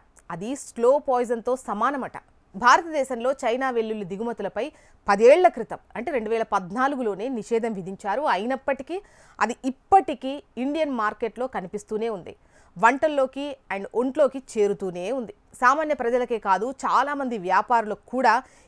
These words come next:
ఈ దేశీయ వెల్లుల్లికి, చైనా వెల్లుల్లికి మధ్య తేడా తెలీదు. ఎందుకు చైనా వెల్లుల్లి అంత ప్రమాదం అంటే,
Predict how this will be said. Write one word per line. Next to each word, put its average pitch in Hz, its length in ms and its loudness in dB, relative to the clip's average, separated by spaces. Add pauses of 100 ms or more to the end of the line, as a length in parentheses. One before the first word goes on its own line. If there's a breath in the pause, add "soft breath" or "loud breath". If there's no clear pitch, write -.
ఈ 202 80 -6
దేశీయ 247 500 0
వెల్లుల్లికి, 269 540 -4
చైనా 233 400 -4
వెల్లుల్లికి 214 460 -6
మధ్య 190 260 -6
తేడా 196 360 -4
తెలీదు. 165 440 -12 (580 soft breath)
ఎందుకు 370 380 2
చైనా 311 460 -2
వెల్లుల్లి 262 440 -2
అంత 226 260 -4
ప్రమాదం 226 440 -2
అంటే, 185 440 -8